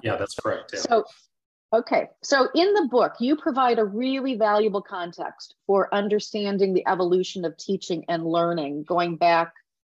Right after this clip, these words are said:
Speaker 2: um, at least a couple of decades. And you use the term "a turn to learning," which I think is a really interesting term for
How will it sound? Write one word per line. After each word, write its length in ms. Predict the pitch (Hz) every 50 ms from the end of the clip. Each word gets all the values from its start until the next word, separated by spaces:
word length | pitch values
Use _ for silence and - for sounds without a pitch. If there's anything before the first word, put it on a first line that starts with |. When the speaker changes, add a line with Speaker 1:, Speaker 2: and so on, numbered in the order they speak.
| _ _ -
Speaker 2:
um, 340 | 170 170 165 156 151 156 151 -
at 160 | 175 - 190
least 240 | 196 208 202 - 208
a 40 |
couple 360 | - - 208 180 - 190 180 175
of 100 | 165 147
decades. 720 | 165 160 156 - - 170 139 147 147 151 151 - - _ -
And 360 | 190 190 190 185 180 180 175 - _ _ _ _ _ _ _ _ _ _ _ _ _ _
you 240 | 214 214 262 302 302
use 460 | 262 262 294 302 320 320 302 269 -
the 140 | - 254 226
term 580 | - - - 247 254 240 233 233 233 233 233 233 - -
"a 80 | 202
turn 680 | - - - - - 247 240 240 240 240 240 233 233 208 - _ _ _ _ _
to 140 | - - 214
learning," 520 | 202 196 202 202 196 190 175 139 127 143 160
which 200 | 170 175 - 233
I 80 | 233
think 200 | 233 285 381 -
is 120 | - 311 -
a 80 | 226
really 260 | 208 214 202 196 185 180
interesting 640 | 190 - - 226 208 - - 202 175 170 170 165
term 480 | - - 349 370 359 226 - - - - _ _ - -
for 520 | 226 208 208 202 196 190 185 175 -